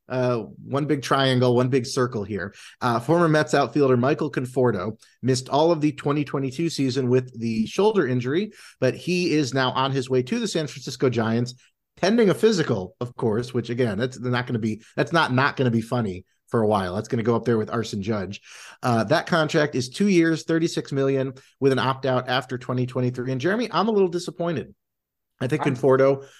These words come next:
Speaker 1: would have been a great fit for this Cubs team.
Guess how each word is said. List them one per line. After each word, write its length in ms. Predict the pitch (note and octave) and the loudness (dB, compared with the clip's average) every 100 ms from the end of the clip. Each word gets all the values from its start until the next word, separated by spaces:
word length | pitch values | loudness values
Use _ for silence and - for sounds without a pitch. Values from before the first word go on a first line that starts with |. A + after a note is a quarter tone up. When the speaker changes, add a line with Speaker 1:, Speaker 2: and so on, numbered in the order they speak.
| _ | _
Speaker 1:
would 140 | A#2+ C3+ | 4 6
have 60 | |
been 100 | B2+ | 6
a 60 | A2+ | 2
great 360 | F#2+ A2 C#3+ - | 0 0 -2 0
fit 360 | C#3+ D#3 - | 2 2 2
for 100 | D3+ | -2
this 160 | C3+ C#3 | -2 -4
Cubs 320 | - D3 D3+ | -2 -2 -2
team. 360 | - F3 F#3+ | -6 -2 -2